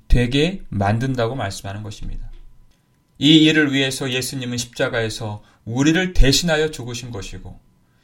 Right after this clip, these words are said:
이 십자가의 대속 외에는 우리로 하나님의 자녀가 되고 예수님의 제자가 되도록 하는 길은 없다는 것입니다. 이제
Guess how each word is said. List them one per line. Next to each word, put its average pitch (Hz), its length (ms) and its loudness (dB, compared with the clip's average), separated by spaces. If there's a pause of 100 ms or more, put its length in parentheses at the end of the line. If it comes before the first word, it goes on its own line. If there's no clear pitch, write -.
(240)
이 139 180 0
십자가의 147 680 0
대속 - 380 -4
외에는 131 580 2 (400)
우리로 123 380 -4
하나님의 135 480 -6
자녀가 120 340 -4
되고 143 560 0 (320)
예수님의 120 520 -6
제자가 117 440 -2
되도록 113 340 -4
하는 131 220 -6
길은 156 500 -4 (380)
없다는 98 400 -8
것입니다. 92 460 -14 (760)
이제 135 560 2